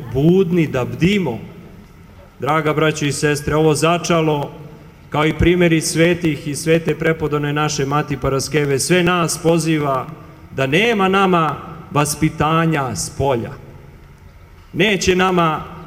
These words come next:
doći niko s polja i reći: „Uradi to”, i uradio si i spasao si se.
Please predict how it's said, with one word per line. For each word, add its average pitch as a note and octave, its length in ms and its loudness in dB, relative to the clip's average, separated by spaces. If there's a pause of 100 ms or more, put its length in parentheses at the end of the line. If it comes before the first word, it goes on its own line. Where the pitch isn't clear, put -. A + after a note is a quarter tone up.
(100)
doći E3 460 2
niko E3+ 400 0
s - 120 -8
polja F3 360 2
i D#3 100 0
reći: E3 500 -2 (300)
„Uradi D#3+ 600 0
to”, F#3 280 4
i D#3+ 60 2
uradio D#3 600 0
si D#3 200 -6
i D#3+ 220 -2
spasao B2+ 760 -4
si - 160 -14
se. - 220 -14